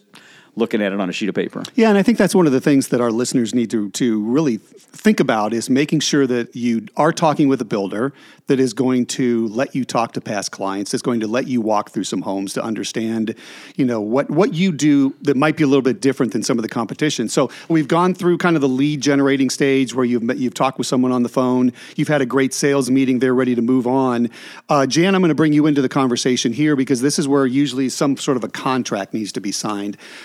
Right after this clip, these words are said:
Speaker 2: Most of the time, builders will work under what's called a pre-build agreement. They might call it something different, whether it's a pre-construction services agreement or a pre-design agreement, that type of thing. So, Jan, talk a little bit about how the contract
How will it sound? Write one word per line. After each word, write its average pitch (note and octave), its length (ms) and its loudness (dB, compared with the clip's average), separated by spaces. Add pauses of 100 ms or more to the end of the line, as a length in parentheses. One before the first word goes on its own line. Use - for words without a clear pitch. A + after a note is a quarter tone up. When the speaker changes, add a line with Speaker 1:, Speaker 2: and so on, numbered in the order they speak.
(120)
Speaker 2:
Most G3+ 400 2
of G3 60 0
the F3 80 0
time, D#3 280 2
builders C#3+ 400 2
will C3 140 4
work B2 240 0
under B2+ 380 2
what's A#2+ 200 0
called A#2+ 240 -2
a A#2 100 0
pre-build B2 520 0
agreement. B2 420 0
They A3 100 0
might G3+ 200 2
call B2+ 220 0
it - 80 -6
something A2+ 340 -4
different, A2 460 -4
whether A2+ 240 -2
it's G#2+ 160 -6
a G#2 140 -4 (260)
pre-construction - 640 -2
services D#3+ 480 0
agreement D3 540 2
or A2 100 0
a G2+ 80 -2
pre-design C#3+ 560 0
agreement, B2+ 360 0
that B2+ 160 -2
type C#3 160 -2
of - 80 -6
thing. D3+ 240 2 (220)
So, - 140 2
Jan, F3 300 4
talk G#3+ 280 0
a F#3 60 4
little D#3 320 4
bit D3+ 140 4
about B2 380 2
how D3+ 240 0
the C3 120 -2
contract B2+ 880 -4